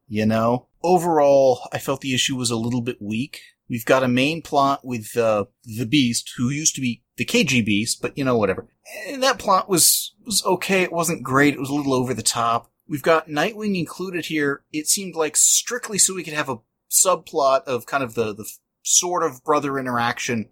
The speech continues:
between Red Hood and, and Nightwing and stuff. But it was, it was blatantly, uh, so that that's what they were doing. And it, it didn't have payoff. It didn't feel great. It, it, I don't know. It didn't, didn't work for me.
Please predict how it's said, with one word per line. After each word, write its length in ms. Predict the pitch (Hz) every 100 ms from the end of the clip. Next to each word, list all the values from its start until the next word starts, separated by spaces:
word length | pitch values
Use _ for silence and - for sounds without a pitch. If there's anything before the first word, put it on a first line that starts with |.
| _ -
between 340 | - 151 135
Red 200 | 127 123
Hood 260 | 123 127 117
and, 240 | 110 113
and 140 | 120 113
Nightwing 380 | 110 117 117 113
and 120 | 107
stuff. 460 | - 123 113 113 - _ -
But 260 | 127 151
it 80 | 156
was, 260 | 156 123 -
it 100 | 165
was 140 | 143
blatantly, 840 | 123 131 151 214 190 135 110 104 _ _ -
uh, 300 | 123 117 110
so 340 | - 156 135 120
that 120 | 110
that's 260 | 120 117
what 80 | 123
they 100 | 131
were 80 | 113
doing. 340 | 104 117 117 131
And 120 | 151
it, 80 | -
it 140 | 156 _ _ -
didn't 200 | 170 175
have 200 | 156 139
payoff. 400 | - 170 165 156
It 80 | -
didn't 260 | 123 117 -
feel 680 | - - 151 147 131 120 _ _ -
great. 560 | 110 107 127 147 151
It, 140 | 127 113
it, 220 | 147 - -
I 80 | 147
don't 100 | 143
know. 80 | 101
It 100 | -
didn't, 220 | 156 156 _ _
didn't 220 | 160 156 127
work 240 | 131 -
for 160 | - 101
me. 280 | 92 -